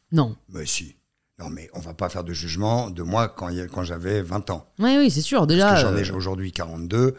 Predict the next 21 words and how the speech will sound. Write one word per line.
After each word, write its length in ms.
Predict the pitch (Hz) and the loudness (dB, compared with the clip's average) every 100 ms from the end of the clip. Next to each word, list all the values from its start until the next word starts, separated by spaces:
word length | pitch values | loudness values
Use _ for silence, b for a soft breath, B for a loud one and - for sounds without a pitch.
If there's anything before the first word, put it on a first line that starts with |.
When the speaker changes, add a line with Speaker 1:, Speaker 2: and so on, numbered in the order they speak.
| B B B | B B B
Speaker 2:
donc, 240 | 90 - | -16 -10
euh, 340 | 87 85 85 82 | -8 -8 -8 -2
Speaker 1:
Ça 120 | 170 | 2
fait 80 | 151 | 4
quand 80 | 156 | 4
même 120 | 151 | 6
vingt 220 | 151 170 | 6 6
ans, 60 | 165 | 4
Speaker 2:
ça 100 | 95 | 4
Speaker 1:
quoi. 80 | |
Speaker 2:
fait 80 | 95 | 0
au 120 | 95 | 2
moins 180 | 107 117 | 4 4
vingt 220 | 101 90 | 4 2
ans, 120 | 127 120 | 2 2
donc 220 | 101 - | 0 -4
c'est, 280 | 95 85 - | -6 -8 -10
il 60 | 101 | -10
y 40 | |
a 20 | |
prescription. 540 | 87 98 - 90 - | -8 -8 -8 -10 -12